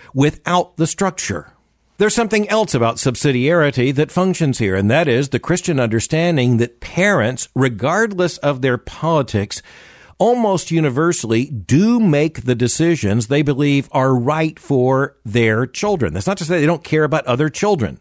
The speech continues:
We should care about other children. We should demonstrate, actualize that care for other children.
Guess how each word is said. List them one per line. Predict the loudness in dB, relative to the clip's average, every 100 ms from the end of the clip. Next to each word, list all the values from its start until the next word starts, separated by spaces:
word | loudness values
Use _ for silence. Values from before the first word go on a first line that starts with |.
| -4
We | 0 2
should | 0 -2
care | -2 -2
about | -2 -4
other | -6
children. | -4 -4 0 0 -2 -2
We | -2
should | 0 -2
demonstrate, | 0 0 0 0 -4 -4 _ _ -8 -2
actualize | -2 0 -2 0 -2 -2
that | -4 -4
care | -4 -2
for | -2 -2
other | -2
children. | 0 -2 0 0